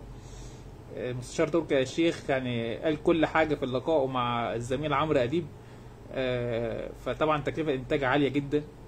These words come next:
آه، حقق إيرادات في اليوم الواحد مع-، معدية تمنتاشر مليون جنيه مصري. آه، ده غير طبعًا إيرادات السعودية، احنا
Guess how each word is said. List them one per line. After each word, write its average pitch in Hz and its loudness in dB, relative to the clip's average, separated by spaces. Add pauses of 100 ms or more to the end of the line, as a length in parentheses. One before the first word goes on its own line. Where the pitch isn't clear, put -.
(120)
آه، 120 0
حقق 147 4
إيرادات 135 4
في - -10
اليوم 135 -2
الواحد 139 4 (140)
مع-، 123 -2
معدية 120 2
تمنتاشر 127 -4
مليون 120 -4
جنيه 127 -4
مصري. 139 -4 (640)
آه، 113 -2
ده 107 -4
غير 143 2
طبعًا 143 0
إيرادات 131 -2
السعودية، 127 2
احنا - -8